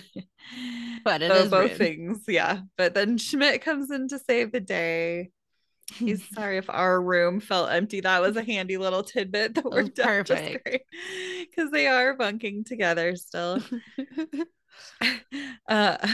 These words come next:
Speaker 2: Ended
Speaker 1: I
Speaker 2: up in a park. A
Speaker 1: and then I
Speaker 2: park?
Speaker 1: wondered when Nick starts talking back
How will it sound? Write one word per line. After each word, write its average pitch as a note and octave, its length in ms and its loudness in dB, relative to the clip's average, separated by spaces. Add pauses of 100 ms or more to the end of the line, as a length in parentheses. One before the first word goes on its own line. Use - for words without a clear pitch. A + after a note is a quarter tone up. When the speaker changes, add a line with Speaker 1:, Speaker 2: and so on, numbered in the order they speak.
(120)
Speaker 2:
Ended A3+ 240 2
Speaker 1:
I - 20 4
Speaker 2:
up A3+ 120 -2
in A3 100 0
a G#3+ 80 2
park. - 640 -4 (340)
A A3 160 -14
Speaker 1:
and A3+ 160 2
then B3 120 4
I B3 100 6
Speaker 2:
park? B3 80 4
Speaker 1:
wondered C4+ 600 2
when A3 880 -2
Nick A3 320 0
starts G3+ 340 -2
talking G#3 360 -2
back G3 280 -2